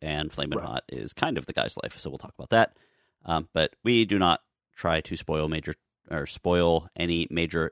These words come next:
Speaker 1: twists. So, if that is something that worries you, uh, step away, see what you're gonna see, come back. News time.
Speaker 2: Yeah, what do we have in the news?
Speaker 1: Um,
Speaker 2: There's a lot.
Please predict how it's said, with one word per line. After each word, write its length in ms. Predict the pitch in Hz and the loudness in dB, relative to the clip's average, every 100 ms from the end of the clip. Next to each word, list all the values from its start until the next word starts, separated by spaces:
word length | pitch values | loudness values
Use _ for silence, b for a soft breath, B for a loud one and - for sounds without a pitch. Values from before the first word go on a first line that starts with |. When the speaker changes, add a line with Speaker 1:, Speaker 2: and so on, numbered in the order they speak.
| - | -4
Speaker 1:
twists. 540 | - 143 - - - b b b | 2 2 2 -6 -10 b b b
So, 420 | - - 185 113 - _ _ _ _ _ - | -14 4 6 6 2 _ _ _ _ _ -12
if 160 | 87 | -6
that 240 | - 82 - | 0 0 0
is 100 | 78 | -6
something 380 | 78 - 76 76 | -6 -4 -4 -4
that 220 | 76 - - _ _ | -6 -8 -14 _ _
worries 380 | 120 120 78 80 | -4 -2 -4 -2
you, 300 | 78 95 120 _ _ _ 92 | -2 -2 -6 _ _ _ -18
uh, 540 | 92 95 98 104 104 104 _ _ | -14 -10 -8 -8 -8 -12 _ _
step 360 | - - - - | -14 -6 -2 0
away, 320 | 185 110 - - | 0 -2 -6 -10
see 160 | - | -4
what 140 | 110 131 | -2 -2
you're 80 | 139 | -4
gonna 100 | 135 | -4
see, 220 | - 127 | -6 -8
come 160 | - - | -6 -4
back. 280 | 120 - - _ _ _ _ _ _ _ _ _ _ _ _ _ _ _ _ _ _ _ _ _ | -4 -6 -20 _ _ _ _ _ _ _ _ _ _ _ _ _ _ _ _ _ _ _ _ _
News 320 | - 143 147 - | 6 10 10 8
time. 440 | 101 101 98 98 _ _ _ _ _ _ _ _ _ _ _ _ _ | 4 4 2 -4 _ _ _ _ _ _ _ _ _ _ _ _ _
Speaker 2:
Yeah, 120 | 113 | -12
what 100 | 104 | -10
do 60 | 120 | -8
we 80 | 117 | -8
have 100 | 113 | -8
in 80 | 104 | -8
the 60 | |
news? 400 | 101 104 92 - _ - | -8 -6 -6 -8 _ -10
Speaker 1:
Um, 140 | 90 | -4
Speaker 2:
There's 100 | 90 | -2
a 40 | 104 | 2
lot. 360 | 117 107 92 | 2 0 -4